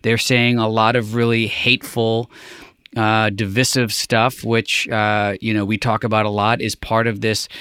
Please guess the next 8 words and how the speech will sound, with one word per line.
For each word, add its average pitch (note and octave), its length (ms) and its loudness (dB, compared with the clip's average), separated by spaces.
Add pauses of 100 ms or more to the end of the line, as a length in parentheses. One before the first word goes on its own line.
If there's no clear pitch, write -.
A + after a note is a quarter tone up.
(300)
stirring A#2+ 540 2
up A#2 180 -2
culture A#2+ 480 -2
wars, A2+ 500 0
trying A2+ 400 2
to G#2+ 60 -2
divide G#2 480 2
us A#2 260 -2